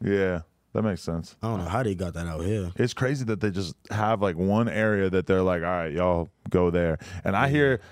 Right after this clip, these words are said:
Speaker 1: I hear the cops, like, don't even really pull up unless it's, like,
Speaker 2: Yeah,
Speaker 1: young
Speaker 2: I don't
Speaker 1: kids.
Speaker 2: know.
Speaker 1: Like, young ass girls will be there and they'll pull up, or, like, I don't know, maybe if there's, like, a shooting or some crazy
Speaker 2: Yeah,
Speaker 1: violence,
Speaker 2: type
Speaker 1: but for the
Speaker 2: shit.
Speaker 1: most part, they just let 'em rock
Speaker 2: That's
Speaker 1: over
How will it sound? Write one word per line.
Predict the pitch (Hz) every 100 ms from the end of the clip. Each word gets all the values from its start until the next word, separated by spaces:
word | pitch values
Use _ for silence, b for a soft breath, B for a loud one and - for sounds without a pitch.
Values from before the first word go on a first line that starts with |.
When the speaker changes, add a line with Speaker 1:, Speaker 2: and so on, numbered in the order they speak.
| B
Speaker 1:
I | 113
hear | 139
the |
cops, | 123 131 127 107
like, | 110 87
don't | 80 110 131
even | 123 113
really | 117 117
pull | 113 - 107
up | 107 117 -
unless | 104 101 101 95
it's, | -
like, | 87 80
Speaker 2:
Yeah, | 123 92
Speaker 1:
young | 107 117
Speaker 2:
I | 113
don't |
Speaker 1:
kids. | - 120 123 127 120
Speaker 2:
know. | 190 160 92 82 -
Speaker 1:
Like, | 104 95
young | 107 123 131
ass | 131 131
girls | 107 127 127
will | 117
be | 107 123
there | 127 127 123
and | 113
they'll | 110
pull | - 117
up, | 117 113 107 _ b b b -
or, | 104 98
like, | 95 90 87 85 - _ _ -
I | 95
don't | 95 90
know, | 101
maybe | 92 95 95
if | 80
there's, | 90
like, | 87 80
a | 67
shooting | - 95 90 85
or | 80
some | 78 73
crazy | 98 87 76
Speaker 2:
Yeah, |
Speaker 1:
violence, | 82 98 92 87
Speaker 2:
type |
Speaker 1:
but | 98
for | 92
the | 92
Speaker 2:
shit. |
Speaker 1:
most | 101 127
part, | 101 92
they | 95
just | 92 71
let | 90
'em | 78
rock | 82 101
Speaker 2:
That's | 92
Speaker 1:
over | 71